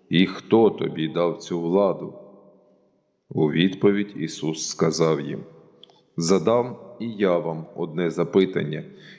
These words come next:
і якщо на нього ви відповісте мені, то й я вам скажу, якою владою я це чиню. Хрещення Іванове звідки було?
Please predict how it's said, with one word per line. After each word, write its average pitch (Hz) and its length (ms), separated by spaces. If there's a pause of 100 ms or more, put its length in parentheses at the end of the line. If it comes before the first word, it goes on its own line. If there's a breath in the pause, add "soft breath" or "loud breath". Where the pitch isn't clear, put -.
(120 loud breath)
і 82 120
якщо 98 640
на 90 140
нього 87 580
ви 80 240
відповісте 78 800
мені, 87 340 (520 loud breath)
то 104 180
й 113 120
я 87 160
вам 80 220
скажу, 82 540 (480)
якою 92 680
владою 90 640 (240)
я 80 340
це 80 420 (260)
чиню. 78 400 (1800)
Хрещення 95 680
Іванове 95 640
звідки 92 460
було? - 460